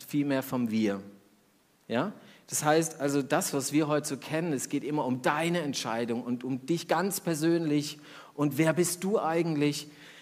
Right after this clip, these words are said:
die war sicher auch wichtig, aber die entscheidend-, eine ganz wichtige Frage auch, wer sind wir als Kollektiv, um es mal anders zu sagen, ja? Man hat ein anderes Denken gehabt und hat eher ein kollektives Denken gehabt.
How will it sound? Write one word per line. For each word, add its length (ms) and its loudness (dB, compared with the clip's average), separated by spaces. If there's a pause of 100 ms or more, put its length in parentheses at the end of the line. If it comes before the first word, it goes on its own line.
(240)
die 120 0
war 200 4
sicher 320 -2
auch 160 -4
wichtig, 500 -2 (240)
aber 160 -2
die 80 4
entscheidend-, 500 2 (120)
eine 100 -4
ganz 260 2
wichtige 300 -2
Frage 360 -2
auch, 200 -6
wer 220 2
sind 260 0
wir 300 4 (840)
als 220 -4
Kollektiv, 560 0
um 100 -6
es 120 -6
mal 240 -2
anders 320 -6
zu 100 -6
sagen, 320 -12
ja? 180 -10 (460)
Man 140 -2
hat 140 0
ein 180 -4
anderes 420 0
Denken 360 0
gehabt 300 -4
und 140 -6
hat 200 -8
eher 220 2
ein 140 -2
kollektives 760 -2
Denken 340 -8
gehabt. 200 -16